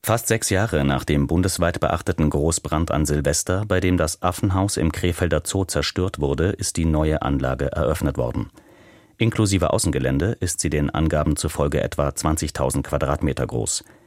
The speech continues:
In den nächsten Jahren sollen zwei weitere Häuser entstehen.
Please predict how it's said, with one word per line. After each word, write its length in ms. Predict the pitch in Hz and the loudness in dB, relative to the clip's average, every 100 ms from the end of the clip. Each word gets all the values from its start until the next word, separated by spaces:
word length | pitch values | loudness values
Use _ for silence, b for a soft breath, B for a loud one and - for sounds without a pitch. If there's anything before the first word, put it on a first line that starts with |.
| B B B | B B B
In 100 | - | -2
den 100 | 69 | 0
nächsten 300 | 69 71 - | 2 0 0
Jahren 400 | 76 71 71 101 | 0 2 2 2
sollen 320 | 110 98 92 85 | 2 2 2 0
zwei 320 | - 76 69 | 0 0 2
weitere 400 | 73 - 65 62 | 0 0 -2 0
Häuser 220 | 64 62 | 0 0
entstehen. 460 | 50 - 50 50 | -2 -2 -4 -6